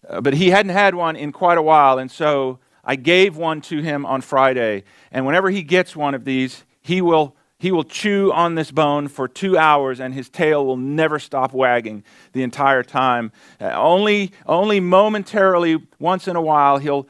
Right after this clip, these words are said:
he'll take a break, and he'll flip over on his back, and he'll do his happy dance on the floor and just wiggle all over the place.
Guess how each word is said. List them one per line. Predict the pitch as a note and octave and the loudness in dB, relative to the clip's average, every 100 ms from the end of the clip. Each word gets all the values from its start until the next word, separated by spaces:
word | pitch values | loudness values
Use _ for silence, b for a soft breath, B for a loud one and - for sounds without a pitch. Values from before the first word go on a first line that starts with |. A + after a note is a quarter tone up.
| b | b
he'll | C#3+ C3+ | -10 -6
take | F3 F3 | -4 -2
a | |
break, | D#3 D3 D3 D3+ - | -2 2 2 2 -2
and | C#3 | -8
he'll | C#3 C#3 | -4 -4
flip | - F#3+ F3+ | -2 -4 0
over | F3 D#3+ | -2 0
on | D#3 | -2
his | D3+ C3 | -4 -4
back, | D3+ C3+ C#3 | 0 0 0
and | C3+ | -6
he'll | D3 C#3 | -8 -6
do | D3+ | -4
his | D3+ C3 | -4 -4
happy | B2+ D#3+ D#3+ C#3 | -4 -4 -2 -6
dance | C#3+ C#3 C3 B2+ - b b | -2 -2 -2 -6 -20 b b
on | C#3 C#3 | -2 0
the | |
floor | B2+ D3+ D#3 C#3 | -4 0 2 2
and | C3 | 0
just | C#3 | -8
wiggle | A#2 F#3+ F3 D3+ | -2 0 2 2
all | F#3 G#3 F#3+ | 4 4 6
over | F3+ F#3 D#3+ | 4 2 -2
the | |
place. | C#3+ D3+ C#3 C3 | -6 0 0 0